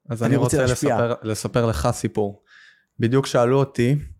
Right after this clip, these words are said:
Speaker 1: אתה יודע, אני, חלק מהמגבלה שלי, שאני הולך בגלל זה עם, אה, כלבת שירות עם אווה,
Speaker 2: אני לא
Speaker 1: זה
Speaker 2: חושב שזה מגבלה, זה הדבר הכי
Speaker 1: אני לצערי, יוסף, אני מתעלף בין עשר לחמש עשרה פעמים כל יום,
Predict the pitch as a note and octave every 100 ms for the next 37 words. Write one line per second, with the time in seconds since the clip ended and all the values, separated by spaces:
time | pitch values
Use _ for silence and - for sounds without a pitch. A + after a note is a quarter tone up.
0 | _ - - _ _ _ _ - B2+ B2+
1 | C3 C3+ C3 C3 B2+ B2 A#2+ A2+ G#2+ C3
2 | C3 - A2+ G#2+ G#2 G#2+ A#2 C3+ - A#2+
3 | B2+ D3 - _ _ - - G2 G#2 G2+
4 | G#2+ G#2+ G#2+ G#2+ G#2 A2 G#2+ G2+ G2+ G#2
5 | G#2 G#2+ G#2 G#2+ G2+ G#2+ C#3+ C3+ C3+ D3
6 | _ _ _ - F2+ G#2 A2 G#2+ G#2+ G#2
7 | G#2 G2 A2 A2 G2 G2 G#2 G#2+ G2+ -
8 | A2 A2+ G#2+ G#2 - - A2+ B2 B2+ B2+
9 | - A2 A2+ A#2+ A2 A#2+ B2 - _ _
10 | _ G#2 G#2+ G#2 G#2+ A2 A2+ - - -
11 | _ - A2 A#2 - A2 G2+ G#2 A2 -
12 | G2+ G2+ G#2+ G#2+ G#2 G2 F#2+